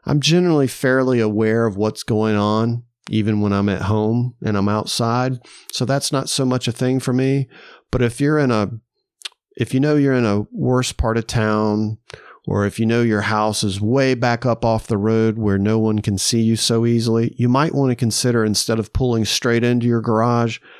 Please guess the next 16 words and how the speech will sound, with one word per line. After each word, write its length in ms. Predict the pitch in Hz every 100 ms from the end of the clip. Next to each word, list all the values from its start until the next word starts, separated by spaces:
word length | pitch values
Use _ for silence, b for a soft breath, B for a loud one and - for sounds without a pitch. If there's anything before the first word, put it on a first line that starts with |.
| B -
backing 440 | 127 131 - 143
into 360 | 151 147 170 160
it. 120 | 165
Again, 300 | 113 117 120
the 140 | 113 113
idea 340 | 113 113 113
being 340 | 104 113 113 107
this 220 | 107 -
allows 500 | 117 107 104 107 101
you 140 | 107
clear 400 | - - 127 131
view 300 | 107 113 117
of 120 | 107
everything 540 | 110 110 117 120 110 95
down 400 | 107 107 120 117
your 400 | 113 110 107